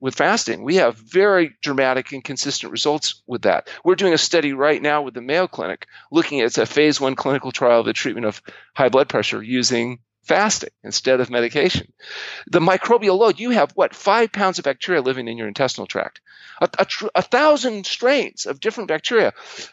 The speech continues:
living creatures eating and pooing inside you right now. And what those bacteria poo in you depends on what you feed 'em. And so if you feed, um, your bacteria soluble fibers, which is their,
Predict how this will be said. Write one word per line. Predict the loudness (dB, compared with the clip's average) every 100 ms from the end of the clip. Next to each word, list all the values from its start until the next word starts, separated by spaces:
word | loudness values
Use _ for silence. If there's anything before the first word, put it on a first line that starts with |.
| -4
living | 2 4 4
creatures | 2 0 0 2 0 0
eating | 2 4 4 4
and | 2
pooing | 2 4 6 6
inside | 4 4 4 2 0
you | -2
right | 2 2 2
now. | 0 -2 -4 -10 _ _ _ -20 -4
And | -2 2
what | 2 4
those | 2 4
bacteria | 0 0 -2 -4 -4
poo | -4 -4 -2
in | -4
you | -6 -10
depends | -6 -4 0
on | -2
what | 0 -4 -4
you | -8
feed | -4 -2 -4
'em. | -8 _ _ _ _ _ _ _
And | -2 4
so | 4 4 0
if | -2
you | -4 -6
feed, | -4 2 2 2 -4 _
um, | 2 2 0 -6 -14 _
your | -2
bacteria | 0 0 0 2 2 2 _ _
soluble | -6 2 2 2 0
fibers, | 2 2 0 -4 -8 -10
which | -10 -8
is | -6
their, | -6 -6